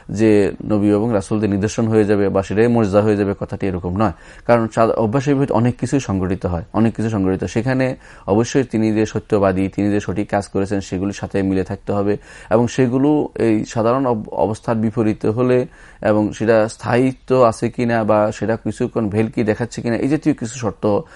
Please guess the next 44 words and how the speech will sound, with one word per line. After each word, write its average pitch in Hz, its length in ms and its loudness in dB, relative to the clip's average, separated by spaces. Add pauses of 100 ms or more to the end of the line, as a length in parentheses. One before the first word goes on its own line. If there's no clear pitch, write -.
(160)
সেখানে 104 240 2
থাকতে 107 260 -2
হবে। 101 100 0
শুধুমাত্র 123 640 2
অভ্যাসের 110 460 0
বিপরীত 101 280 -2
ঘটালেই 104 580 0 (320)
কেউ 107 200 6
নবী 101 320 2
এবং 98 320 0
রাসূল 98 280 -2
হয়ে 101 200 0
যাবে, 95 320 0
এমন 92 220 -2
কোনো 92 380 -4 (200)
দাবি 90 320 -2
করতে 92 340 -6
পারে 87 260 -2
না। 98 120 -2
সুতরাং 101 300 -4
এই 98 140 -2
জাতীয় 95 280 -2
শর্ত 90 360 -6
সেখানে 90 320 -8
দেয়া 90 260 -2 (300)
শুদ্ধ 101 240 0
নয়, 92 180 4 (200)
সেই 98 200 -2
জাতীয়, 92 280 -2
এই 90 60 -4
জাতীয় 92 140 -4
শর্ত - 240 -10
দেয়া 92 160 -2
শুদ্ধ 85 220 -6
নয়। 107 160 0 (320)
তাহলে 135 160 4
আমরা 139 120 4
বুঝতে 123 280 0
পারছি 104 360 -2
যে 98 140 -2
নবী 101 220 0
রাসূলগণের 110 640 0 (380)
যে 95 120 -2
সঠিক, 143 400 -2